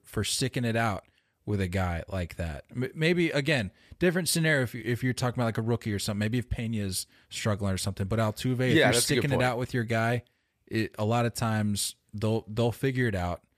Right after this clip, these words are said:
Speaker 1: If they've been around
Speaker 2: Yeah.
Speaker 1: the game long enough, they'll figure it out, and they'll, they'll get you to where you need to go. And that's what Altuve's been doing.
Speaker 2: Yeah, good point. And also, I, I think when you look at, like, Dusty just managing over decades, that, that has been up until,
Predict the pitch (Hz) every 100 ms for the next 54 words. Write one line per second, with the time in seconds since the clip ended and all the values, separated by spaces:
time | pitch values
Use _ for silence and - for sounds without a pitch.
0 | _ - 113 113 117 120 98 87 107 104
1 | 104 104 104 - 104 - 107 101 90 90
2 | - 95 95 92 - _ _ - 95 90
3 | 101 - 92 90 87 82 78 78 85 85
4 | 92 92 - 92 87 - 87 85 - 80
5 | - 67 - _ _ _ _ _ - 117
6 | 82 156 156 151 139 123 127 127 131 123
7 | 110 98 - 85 80 85 - 95 82 -
8 | 101 92 90 90 82 78 71 - - 92
9 | 90 - 87 80 82 80 78 80 76 76
10 | 73 71 69 82 78 76 71 67 - _
11 | _ _ _ _ _ - 90 98 87 90
12 | 98 95 87 82 90 87 87 101 98 113
13 | 90 - 92 90 85 80